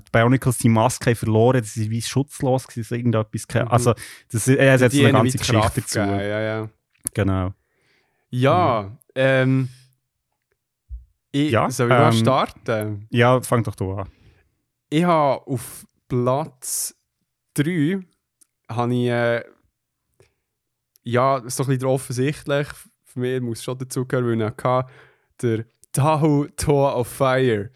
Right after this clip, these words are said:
Speaker 1: Ah, ja, ja.
Speaker 2: Das ist der
Speaker 1: Ja.
Speaker 2: Rot, der Feuer
Speaker 1: Ja.
Speaker 2: Toa.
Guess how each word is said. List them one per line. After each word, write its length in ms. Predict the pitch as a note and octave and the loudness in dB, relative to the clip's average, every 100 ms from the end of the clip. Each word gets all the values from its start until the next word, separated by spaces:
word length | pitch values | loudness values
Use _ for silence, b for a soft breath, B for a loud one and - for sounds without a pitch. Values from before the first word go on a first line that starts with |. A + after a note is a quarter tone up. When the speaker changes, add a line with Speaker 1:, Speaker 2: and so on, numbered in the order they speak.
| B B B B | B B B B
Speaker 1:
Ah, 280 | - A#2+ A#2 | 2 4 6
ja, 120 | A2 | 4
ja. 180 | G2+ G2 | 4 2
Speaker 2:
Das 80 | G2 C#3+ | 0 -2
ist 120 | - | 2
der 80 | C3+ | 2
Speaker 1:
Ja. 40 | B2+ | 4
Speaker 2:
Rot, 560 | C3 B2 G#2 - - | 4 2 -2 -10 -10
der 100 | B2+ | -6
Feuer 400 | B2 - C3+ C#3 | -6 0 2 4
Speaker 1:
Ja. 160 | A#2 A2 - _ _ _ _ | 4 2 -4 _ _ _ _
Speaker 2:
Toa. 680 | - C3+ C3+ C#3 C#3 C#3 B2+ | -4 0 2 2 2 0 -4